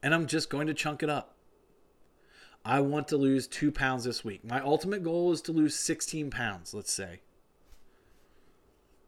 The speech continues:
Instead of writing that every day, every week, I'm writing what my goal is for that week. I want to lose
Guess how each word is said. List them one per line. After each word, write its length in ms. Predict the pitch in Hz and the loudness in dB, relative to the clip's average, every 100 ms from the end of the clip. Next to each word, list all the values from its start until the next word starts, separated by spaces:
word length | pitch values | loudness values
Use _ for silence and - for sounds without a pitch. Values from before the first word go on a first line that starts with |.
| _ _ _ _ _ _ _ - | _ _ _ _ _ _ _ -4
Instead 360 | 131 - 165 | 0 10 12
of 100 | 165 | 12
writing 240 | 156 165 151 | 12 10 8
that 240 | 127 - - | 2 -2 2
every 380 | 139 139 151 151 | 4 6 6 8
day, 380 | 139 117 107 - | 8 6 0 0
every 320 | 127 120 135 | 0 4 4
week, 420 | 135 151 123 - - _ _ _ _ _ | 6 4 4 -4 -20 _ _ _ _ _
I'm 180 | 127 151 | 0 2
writing 180 | 170 165 | 2 2
what 140 | 151 | 0
my 80 | 147 | 0
goal 260 | 127 131 127 | 2 4 4
is 100 | 117 | 2
for 120 | 127 | -2
that 180 | 113 104 | -4 -4
week. 240 | 104 95 - | -8 -12 -8
I 60 | |
want 360 | 113 123 135 - | -4 -2 -2 -2
to 80 | 147 | 0
lose 360 | 131 123 113 | 2 2 -2